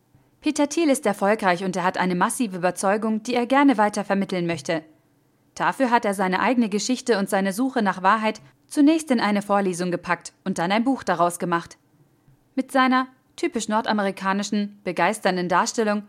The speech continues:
wird er bei vielen deutschen Lesern anecken. Viele Leser dieses Genres bevorzugen eine sachliche, eher distanzierte Analytik von außen,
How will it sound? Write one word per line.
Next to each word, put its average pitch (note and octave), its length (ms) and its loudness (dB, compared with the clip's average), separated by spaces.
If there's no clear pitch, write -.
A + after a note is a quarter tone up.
wird C4+ 160 -2
er A#3 80 -2
bei A3+ 100 2
vielen C4 280 2
deutschen G3+ 340 0
Lesern G3 320 -2
anecken. F3 500 -4
Viele D4 260 2
Leser B3+ 300 2
dieses F#3 320 -4
Genres G#3 380 0
bevorzugen G#3+ 540 -2
eine F#3+ 220 -2
sachliche, G3+ 540 -2
eher C#4 200 2
distanzierte A3 600 -2
Analytik F3+ 580 -4
von - 180 -4
außen, G3+ 400 -4